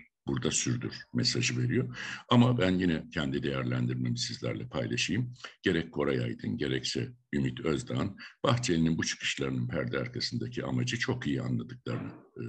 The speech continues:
tahmin ediyorum. O nedenle de, e, muhtemelen, e, iktidar ittifakının İYİ Parti'den kopmalar yaratma amaçlı bu girişimleri sonuçsuz kalacak. Bir anlamda düş kırıklığına uğrayacaklar. Öyle ki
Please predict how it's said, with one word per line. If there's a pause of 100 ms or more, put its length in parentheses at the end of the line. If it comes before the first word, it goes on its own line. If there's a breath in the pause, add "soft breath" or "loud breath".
(140)
tahmin
ediyorum. (340 loud breath)
O
nedenle
de, (360 loud breath)
e,
muhtemelen,
e,
iktidar
ittifakının (260 loud breath)
İYİ
Parti'den (140)
kopmalar
yaratma
amaçlı
bu
girişimleri (220)
sonuçsuz
kalacak. (120)
Bir
anlamda
düş
kırıklığına
uğrayacaklar.
Öyle
ki